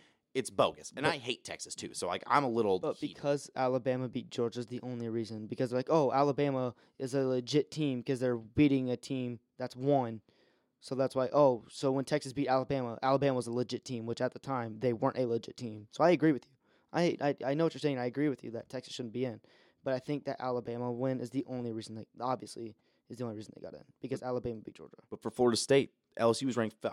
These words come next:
Speaker 1: uh, fifth in the nation. They're still a really good team. They beat 'em by three touchdowns. That's not a legit win. They beat a team who beat a national title contender, like, throughout most of the year. Like, people were thinking Notre Dame could be their year. They're a historic team. Louisville beat 'em. Louisville comes and plays,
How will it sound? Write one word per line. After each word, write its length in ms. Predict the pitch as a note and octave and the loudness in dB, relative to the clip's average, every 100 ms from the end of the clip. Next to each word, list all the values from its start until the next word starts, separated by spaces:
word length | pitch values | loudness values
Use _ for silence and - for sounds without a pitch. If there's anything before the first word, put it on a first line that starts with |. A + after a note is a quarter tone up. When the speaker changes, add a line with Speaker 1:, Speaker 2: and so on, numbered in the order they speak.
| - | -2
Speaker 1:
uh, 140 | G#2+ | -2
fifth 200 | G2+ B2 | 0 -2
in 60 | A#2 | 0
the 40 | |
nation. 260 | A2+ B2+ E2+ | 0 0 -2
They're 80 | F2+ | -4
still 200 | - B2 | 0 2
a 40 | |
really 160 | A2+ A#2 | 4 2
good 120 | A2 | 0
team. 140 | C#3 | 0
They 60 | G#2+ | 0
beat 100 | D3+ | 0
'em 60 | B2 | 0
by 120 | G2+ | -4
three 220 | - D3 | -6 -10
touchdowns. 480 | - D#3 - F2 D#2+ | -2 -2 0 -4 2
That's 240 | A2+ - | 2 4
not 120 | C3+ C#3 | 2 2
a 20 | |
legit 300 | C#3 C3+ B2 | 0 0 0
win. 240 | D#3 D#3 - _ - | 2 0 -4 _ 0
They 120 | A#2+ | 0
beat 260 | B2+ B2+ - - | 2 -2 -2 -4
a 100 | B2 | -2
team 260 | D#3+ C#3 | 0 2
who 120 | B2 | 2
beat 220 | A#2 A#2 - | 2 0 0
a 220 | G#2+ G2 | 2 2
national 420 | G2 A#2+ B2 A#2+ | 2 2 2 -2
title 240 | G#2+ C3 B2 | 0 2 2
contender, 340 | G#2+ G2+ F#2+ | -2 -2 0
like, 200 | F2+ F2+ | 0 0
throughout 220 | A#2+ A#2 | 2 2
most 160 | A#2+ - | 2 -2
of 60 | |
the 60 | A2 | -2
year. 100 | F#2+ | -2
Like, 120 | F2+ | -2
people 160 | - A2 | -4 -6
were 60 | G#2+ | -4
thinking 300 | A#2 G#2 G#2 | -4 0 6
Notre 200 | A2+ G#2+ | 6 6
Dame 340 | A2+ F#2+ E2+ F#2 | 2 0 -4 -6
could 160 | B2 | -4
be 120 | A2 A2 | 0 0
their 80 | |
year. 200 | G#2 G2+ | 2 2
They're 180 | E2+ F2 | 2 0
a 40 | F2+ | -2
historic 380 | - A#2+ A2 | -2 2 0
team. 280 | - A#2 E2 - _ _ G#2 | 0 -4 -4 -8 _ _ 0
Louisville 340 | B2+ B2+ A#2+ | 2 2 2
beat 180 | B2+ A#2 | 4 2
'em. 140 | E2+ _ - | 0 _ -6
Louisville 300 | A2+ B2 A#2+ | -2 0 0
comes 180 | B2 A2+ | 0 0
and 100 | A2 | 2
plays, 420 | A#2+ A#2 G#2+ | 6 6 4